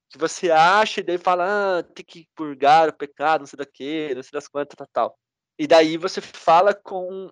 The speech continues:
uma mina, não lembro quem que é essa mina, sobre isso, acho que é até a mina que é do, do bar lá, do, do Dandelion, lá, que é a mina que ele gosta, que ela é atacada, não sei o quê, tal, tal, tal.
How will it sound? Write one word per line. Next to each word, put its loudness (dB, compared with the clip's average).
uma -2
mina, -6
não -6
lembro -4
quem -16
que -6
é 4
essa -2
mina, -12
sobre -2
isso, 0
acho -4
que -2
é 0
até 0
a 2
mina -6
que -4
é 4
do, -2
do -2
bar 6
lá, 4
do, -8
do -16
Dandelion, -2
lá, -6
que -14
é -12
a -20
mina -14
que -18
ele -12
gosta, -2
que -8
ela 0
é 0
atacada, -2
não -14
sei -20
o -20
quê, -10
tal, -20
tal, -20
tal. -6